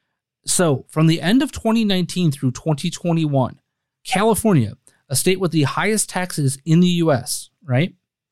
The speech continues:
They added more than a hundred and sixteen thousand millionaire taxpayers. That is a record for a two-year period and more than in the previous decade combined.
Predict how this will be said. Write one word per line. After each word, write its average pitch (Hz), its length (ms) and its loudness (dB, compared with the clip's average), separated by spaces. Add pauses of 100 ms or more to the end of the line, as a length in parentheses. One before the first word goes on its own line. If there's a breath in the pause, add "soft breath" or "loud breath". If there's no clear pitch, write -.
(400)
They 185 280 0
added 233 460 2
more 175 240 6
than 202 140 0
a 160 100 0
hundred 240 400 2
and 170 160 0
sixteen - 800 0
thousand 214 880 0
millionaire 202 880 2
taxpayers. 117 880 -6 (640)
That 180 140 2
is 202 160 2
a 190 80 2
record 156 640 0
for 160 180 0
a 143 100 2
two-year 143 520 2
period 143 520 -2 (220 loud breath)
and 170 200 4
more 175 540 4 (180 loud breath)
than 185 180 2
in 196 120 2
the 185 80 -2
previous 196 480 -2
decade 147 460 -4
combined. 139 560 -2